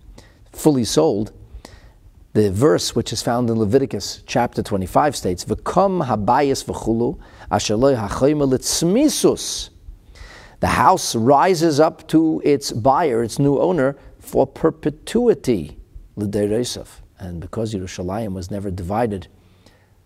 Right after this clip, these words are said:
amongst the tribes, you can't have any kind of ownership by perpetuity.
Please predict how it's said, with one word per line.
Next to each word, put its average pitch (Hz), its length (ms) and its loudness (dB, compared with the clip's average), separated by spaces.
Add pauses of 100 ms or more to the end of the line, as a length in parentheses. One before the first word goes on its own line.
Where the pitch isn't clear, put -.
(240)
amongst 104 720 -6
the 110 80 -12
tribes, 127 640 -8 (1040)
you 131 80 -14
can't 170 400 -12
have - 500 -20
any 80 140 -16
kind 87 320 -16
of - 280 -20 (1120)
ownership 113 600 -8 (840)
by 98 120 -8
perpetuity. 95 600 -12